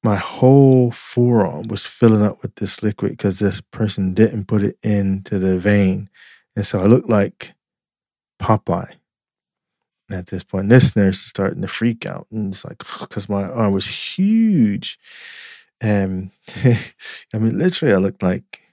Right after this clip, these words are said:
Popeye 'cause that's how much liquid had gone in. Um, so, yeah. And then, yeah, I can keep, I can go on and on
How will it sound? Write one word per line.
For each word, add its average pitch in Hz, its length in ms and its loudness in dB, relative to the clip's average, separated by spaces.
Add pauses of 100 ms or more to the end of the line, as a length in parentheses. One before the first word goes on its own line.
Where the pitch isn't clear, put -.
(260)
Popeye 92 580 -4
'cause 95 120 -6
that's 95 140 -2
how 107 120 -2
much 104 260 -2
liquid 107 340 -2
had 90 160 -6
gone 90 300 -4
in. 90 240 -6 (880)
Um, 87 500 -6
so, - 220 0
yeah. 98 460 0 (100)
And 104 120 -6
then, 104 280 0
yeah, 95 400 0
I 107 60 -2
can 98 220 -6
keep, - 340 -4
I 117 100 0
can 120 100 2
go 110 160 6
on 110 160 6
and 104 100 6
on 92 320 2